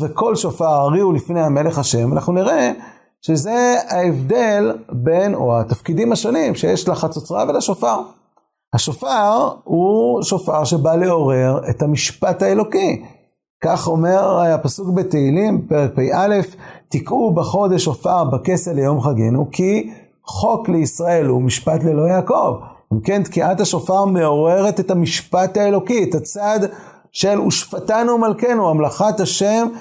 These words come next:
שיש בצד של התעוררות הדין,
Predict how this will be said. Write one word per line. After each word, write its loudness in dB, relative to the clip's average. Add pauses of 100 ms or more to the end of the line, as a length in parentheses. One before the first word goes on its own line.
(200)
שיש 0
בצד 0
של 2
התעוררות 0
הדין, 0